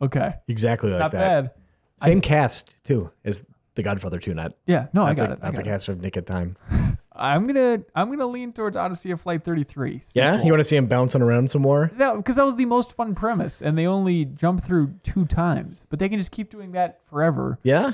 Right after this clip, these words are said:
Speaker 1: And then, worst case scenario, they run out of gas, and you get to see the plane crash.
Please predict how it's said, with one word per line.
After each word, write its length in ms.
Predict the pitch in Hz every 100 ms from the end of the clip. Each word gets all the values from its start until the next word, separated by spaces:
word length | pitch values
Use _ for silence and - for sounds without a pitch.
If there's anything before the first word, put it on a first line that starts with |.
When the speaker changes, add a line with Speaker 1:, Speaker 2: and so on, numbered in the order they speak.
| -
Speaker 1:
And 140 | 180
then, 240 | 196 190 165
worst 200 | 190 -
case 160 | 185
scenario, 260 | 190 190 180
they 80 | 160
run 160 | 170
out 80 | 160
of 80 | 143 143 _ _ _ 143
gas, 340 | 160 135 123
and 80 | 127
you 60 | 127
get 80 | 135
to 60 |
see 100 | 127
the 80 | 127
plane 240 | - 135
crash. 440 | 123 - - -